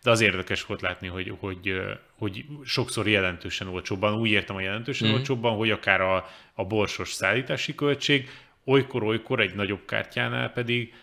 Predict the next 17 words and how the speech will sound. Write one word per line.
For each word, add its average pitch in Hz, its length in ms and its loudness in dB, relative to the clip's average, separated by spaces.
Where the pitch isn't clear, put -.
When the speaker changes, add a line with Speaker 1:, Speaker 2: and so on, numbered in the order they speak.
Speaker 1:
még 104 300 0
a, 98 480 0
még 98 340 -6
a, 95 520 -6
az 101 160 -6
utazási 90 540 -14
költség 90 440 -10
is. 107 80 4
Speaker 2:
Mhm. 110 80 4
Speaker 1:
Nyilván, 95 240 -2
mit 87 100 -12
tudom, 90 220 -10
ha 90 200 -8
Flixbusszal 92 720 -10
mész, 98 260 -6
vagy 92 180 -8
milyen, 92 260 -8